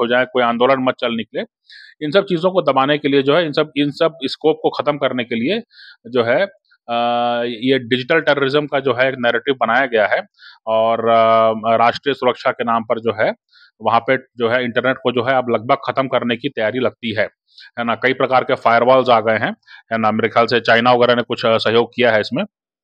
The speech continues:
और उसके चलते मामला कुछ ऐसा हुआ है कि जो, जो इंटरनेट फायरवॉल वहां लगे हैं,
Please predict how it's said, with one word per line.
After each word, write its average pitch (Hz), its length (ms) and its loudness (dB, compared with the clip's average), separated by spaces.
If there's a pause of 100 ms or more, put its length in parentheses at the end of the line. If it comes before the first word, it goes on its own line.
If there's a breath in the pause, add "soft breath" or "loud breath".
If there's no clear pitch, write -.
(520)
और 156 300 4 (420 loud breath)
उसके 143 200 -2
चलते 156 280 2
मामला 147 300 2
कुछ 156 180 0
ऐसा 147 200 2
हुआ 160 220 4
है 202 100 4
कि 208 160 -2
जो, 151 460 2
जो 131 360 2
इंटरनेट 131 400 0
फायरवॉल 127 420 4
वहां 123 220 2
लगे 120 200 2
हैं, 135 200 -2